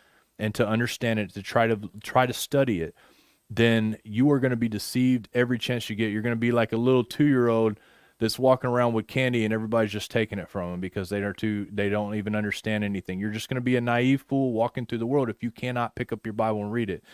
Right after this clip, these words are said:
And, and I just encourage that. This is what we always encourage on every show. We encourage that. We don't want you to trust us.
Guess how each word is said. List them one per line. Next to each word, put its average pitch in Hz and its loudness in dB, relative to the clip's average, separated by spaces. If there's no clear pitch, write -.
And, 107 0
and 107 0
I 107 4
just 110 -4
encourage 120 2
that. 95 0
This 117 2
is 156 0
what 151 4
we 143 6
always 135 4
encourage 101 0
on 107 -2
every 107 0
show. 107 0
We 110 2
encourage 113 -4
that. 107 0
We 120 0
don't 139 0
want 131 -4
you 131 -4
to 95 -6
trust - -6
us. 85 -8